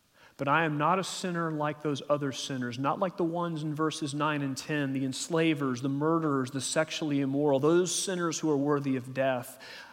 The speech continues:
There are those people, and then there's me. I was born in the right family. I did all the right things. I am the zealous servant of God." As he says in Philippians three, "I was circumcised on the eighth day,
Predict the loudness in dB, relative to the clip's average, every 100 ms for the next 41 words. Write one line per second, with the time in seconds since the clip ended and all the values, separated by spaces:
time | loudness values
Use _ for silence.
0 | -20 _ _ _ _ _ _ _ _ _
1 | _ _ _ _ _ _ _ _ _ 0
2 | 2 2 2 2 2 -2 -6 -6 -2 -2
3 | -2 -2 -2 -2 -2 -4 -6 -10 -18 -10
4 | -8 -8 -8 -10 -12 -18 _ _ _ _
5 | _ _ _ _ _ _ _ _ _ _
6 | _ _ 2 2 4 0 4 6 6 6
7 | 4 4 4 4 4 0 0 2 4 2
8 | 2 4 4 2 4 4 8 6 6 4
9 | 4 2 -2 0 2 2 0 2 4 6
10 | 6 4 2 0 2 6 8 8 2 2
11 | 4 4 2 2 6 8 8 6 0 4
12 | 6 6 4 0 4 4 4 0 0 0
13 | 0 4 6 6 4 2 4 4 2 0
14 | 2 4 4 2 2 4 4 2 4 6
15 | 6 4 -2